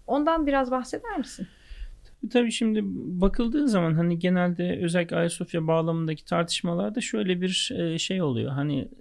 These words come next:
Speaker 2: e, tarih boyunca hani Müslümanlar sürekli yanlış yapmış. Yani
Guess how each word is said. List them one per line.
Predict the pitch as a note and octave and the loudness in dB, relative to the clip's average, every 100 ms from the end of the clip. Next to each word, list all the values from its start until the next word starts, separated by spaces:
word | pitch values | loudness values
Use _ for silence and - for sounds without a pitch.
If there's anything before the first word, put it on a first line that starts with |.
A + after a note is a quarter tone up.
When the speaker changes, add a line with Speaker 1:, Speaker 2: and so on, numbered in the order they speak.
| - | -6
Speaker 2:
e, | D#3 C3 - - | -4 -4 -6 -8
tarih | - F3+ G3 G3 | -2 0 0 0
boyunca | F3+ E3+ F3 E3 F3 F#3 - | 0 0 0 0 -2 -2 -4
hani | D#3+ D#3+ D#3 - | -4 -2 -4 -2
Müslümanlar | F3 E3 - F3 E3+ E3+ | 0 2 2 0 2 0
sürekli | D#3+ - D#3 D3 | -2 -2 -4 -2
yanlış | C3+ C3 C3 - | 0 0 -2 -4
yapmış. | A2+ - B2+ - - | -2 0 0 -2 -6
Yani | - C3 A2+ | -4 -4 -4